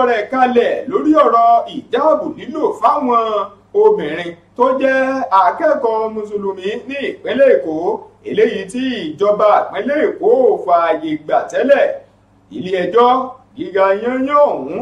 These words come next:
ló gbé ìdájọ́ kalẹ̀ láti máa fààyè gba àwọn obìnrin lásìkò yìí tó jẹ́ mùsùlùmí láti lè máa lo ìjáàbù láwọn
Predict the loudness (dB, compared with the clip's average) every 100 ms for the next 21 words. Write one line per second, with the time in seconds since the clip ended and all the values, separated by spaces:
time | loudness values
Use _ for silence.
0 | -2 0 0 -2 -6 -6 -4 -2 0 0
1 | 2 2 0 -2 -2 -2 -4 0 0 2
2 | 0 0 -4 -8 2 4 4 0 0 0
3 | -2 -8 -6 -2 -2 -4 -8 -12 -12 -12
4 | -14 -14 _ _ _ _ -2 0 2 0
5 | 0 -4 -6 -8 -8 -10 -4 -4 -4 -2
6 | -2 0 0 2 0 -2 -6 -4 -2 -4
7 | -8 -16 _ _ -4 -2 0 0